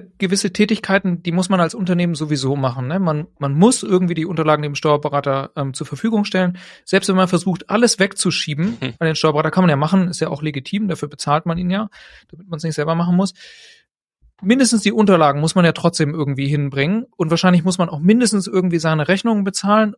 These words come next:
Speaker 1: und dann gibt's eben noch gewisse rechtliche Verpflichtungen, die man hat, ne? Wie beispielsweise eine, eine Sofortmeldung oder Gehälter müssen irgendwie auch gezahlt werden. Und ich denke mir zumindest, dass diese Mindestdinge, die man als Unternehmen machen muss,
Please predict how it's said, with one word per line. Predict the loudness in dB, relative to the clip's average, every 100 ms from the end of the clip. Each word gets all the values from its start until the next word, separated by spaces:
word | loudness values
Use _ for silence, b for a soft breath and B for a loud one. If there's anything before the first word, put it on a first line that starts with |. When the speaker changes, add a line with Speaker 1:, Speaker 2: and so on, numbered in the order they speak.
| -6
Speaker 1:
und | -2
dann | 2 2
gibt's | 0 -4
eben | -4 -2
noch | -2
gewisse | -4 -4 0 0 0 B B _ -2
rechtliche | -2 0 -2 -2
Verpflichtungen, | -6 -6 -6 -4 -6
die | -4
man | -4
hat, | -4 -4
ne? | -4 -4
Wie | -2
beispielsweise | -2 -2 -4 -6 -4 -2
eine, | -4 -8
eine | -8 -6
Sofortmeldung | -6 0 0 2 0 0 -2
oder | -4 -4
Gehälter | 0 2 2
müssen | 0 -4 -8
irgendwie | -10 -10 -8
auch | -8 -8
gezahlt | -4 0 0 0
werden. | -2 -2 B B B B
Und | -16
ich | -4
denke | 0 0
mir | -2 -4 _ _
zumindest, | -2 4 6 4 2 0
dass | 0 0 -8
diese | -6 -2 -2 -4 -12 _
Mindestdinge, | -4 0 4 4 2 0 0 0
die | -2
man | -2 -2
als | -4 -8
Unternehmen | -8 -6 -4 -6 -8 -14 _
machen | -4 0 0
muss, | -2 -4